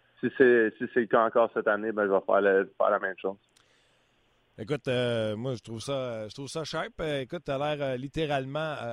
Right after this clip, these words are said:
Speaker 2: en feu. Puis là, le pire, c'est qu'avant, t'étais, euh, l'autre bord sur l'avantage numérique. Et là, t'es comme sur le bord un peu plus, euh, shooter,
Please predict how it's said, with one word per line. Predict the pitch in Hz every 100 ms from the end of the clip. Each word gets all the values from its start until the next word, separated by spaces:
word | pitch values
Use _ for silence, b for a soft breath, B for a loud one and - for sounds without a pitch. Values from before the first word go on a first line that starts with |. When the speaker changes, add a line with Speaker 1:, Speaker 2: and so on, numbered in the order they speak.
| -
Speaker 2:
en | 127 123
feu. | - 180 220
Puis | -
là, | 147
le | 131 110
pire, | 151
c'est | 143 120
qu'avant, | 113 117 143
t'étais, | 117 - 120 117 113 92
euh, | 101
l'autre | 131 117
bord | 131 139
sur | - 110
l'avantage | 110 110 123 120 107
numérique. | 110 104 123 175 _
Et | 107
là, | 135
t'es | 120
comme | 104 123
sur | 110 110
le |
bord | 101 117 127
un | 113
peu | 107
plus, | 98 127 120 113
euh, | 104 101 101 98 95
shooter, | 92 - 117 117